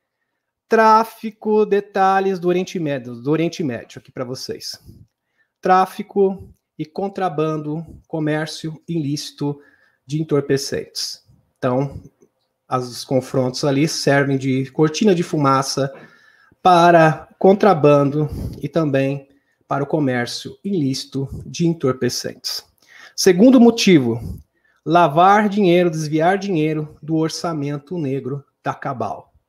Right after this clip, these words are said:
Então, aquelas batalhas intermináveis de dois, três anos, que não tem sentido nenhum, não tem nenhum motivo, elas são, é, mantidas e estendidas para desviar dinheiro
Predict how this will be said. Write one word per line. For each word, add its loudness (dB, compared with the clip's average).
Então, -8
aquelas -8
batalhas -6
intermináveis -2
de -12
dois, -2
três -6
anos, 0
que -6
não -4
tem 0
sentido 0
nenhum, 2
não -4
tem 0
nenhum 2
motivo, 2
elas 0
são, 2
é, -2
mantidas 0
e 0
estendidas 0
para 4
desviar 0
dinheiro -4